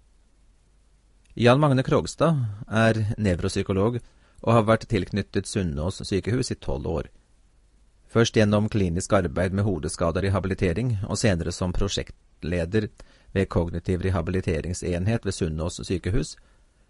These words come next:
K R E S S. Han har arbeidet med prosjekter innen telemedisin, har hatt oppdrag innen psykiatri og fysikalsk medisin, samt for Nasjonal kompetanseenhet for Tourette,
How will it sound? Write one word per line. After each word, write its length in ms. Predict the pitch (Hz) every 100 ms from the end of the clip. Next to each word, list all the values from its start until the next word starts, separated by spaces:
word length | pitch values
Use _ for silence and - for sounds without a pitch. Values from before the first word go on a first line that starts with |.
| _
K 240 | - 101 92
R 80 | 90
E 280 | 76 87 90 -
S 160 | 85 78
S. 260 | - - - _ _ _ _ _ _ _ - 104
Han 140 | 110
har 160 | 110 104
arbeidet 480 | 104 104 95 101 -
med 140 | 98
prosjekter 540 | 107 101 - - - 110
innen 540 | 95 90 92 95 - -
telemedisin, 840 | 117 85 80 85 92 - 160 156 - _ _ _ _ -
har 140 | 113
hatt 160 | 113 -
oppdrag 460 | 117 - 95 95 104
innen 180 | 98 92
psykiatri 760 | - - 95 - 95 117 123 92
og 140 | - -
fysikalsk 600 | 98 101 85 73 - -
medisin, 400 | 95 101 143 156 - _ _ _
samt 380 | - 107 107 -
for 160 | 110 104 107
Nasjonal 540 | - 110 87 82 92 92 -
kompetanseenhet 1300 | 98 92 95 - - 87 - 95 92 104 123 - -
for 240 | 87 87 - -
Tourette, 540 | - 95 123 - -